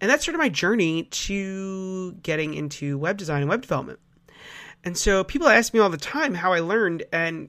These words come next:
really there was three ways I did it. Uh, w-, I did a ton of stuff on Treehouse. Um, I can't recommend Treehouse enough. I've used a ton of different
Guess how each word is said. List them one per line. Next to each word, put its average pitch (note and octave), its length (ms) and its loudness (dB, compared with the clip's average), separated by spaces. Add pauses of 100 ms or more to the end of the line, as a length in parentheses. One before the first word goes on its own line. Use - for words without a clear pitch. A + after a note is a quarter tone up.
really A3+ 360 2
there E3+ 140 0
was D3+ 380 -2 (300)
three F3 340 -6
ways D#3+ 300 0
I C3+ 60 2
did E3+ 180 0
it. - 220 0 (420)
Uh, D3+ 300 6
w-, - 400 -8
I D3+ 80 0
did F#3+ 120 2
a F#3 40 2
ton G3 260 2
of G3+ 60 6
stuff E3+ 240 0
on D3 80 2
Treehouse. C#3 580 0 (100)
Um, C3+ 320 0
I D#3 100 -6
can't G3 260 0
recommend D3+ 340 0
Treehouse C3 320 -2
enough. C#3 160 -8
I've D#3+ 240 -6
used F#3+ 300 -6
a D3 40 -10
ton E3 240 -6
of D#3 60 -4
different C#3+ 320 -6